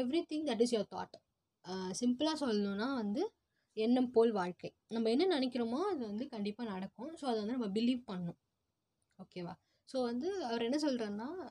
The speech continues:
இப்போ செல்ஃப் ஹெல்ப் புக்லாம் வந்து ஒர்க் ஆகுதுன்னா, அப்புறம் ஏன் வந்து புக் ஷெல்ஃப் ஃபுல்லா அவ்வளோ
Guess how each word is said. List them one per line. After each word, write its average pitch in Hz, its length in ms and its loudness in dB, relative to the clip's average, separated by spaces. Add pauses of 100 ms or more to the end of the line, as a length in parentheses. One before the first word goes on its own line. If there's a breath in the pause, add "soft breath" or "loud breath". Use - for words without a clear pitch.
இப்போ 208 400 -8
செல்ஃப் 311 280 2
ஹெல்ப் 302 160 0
புக்லாம் 262 340 -2
வந்து 269 360 4
ஒர்க் 302 140 4
ஆகுதுன்னா, 208 560 0
அப்புறம் 262 260 -4
ஏன் 349 160 2
வந்து 302 260 0
புக் 302 240 -2
ஷெல்ஃப் 320 220 4
ஃபுல்லா 294 220 2
அவ்வளோ 247 300 4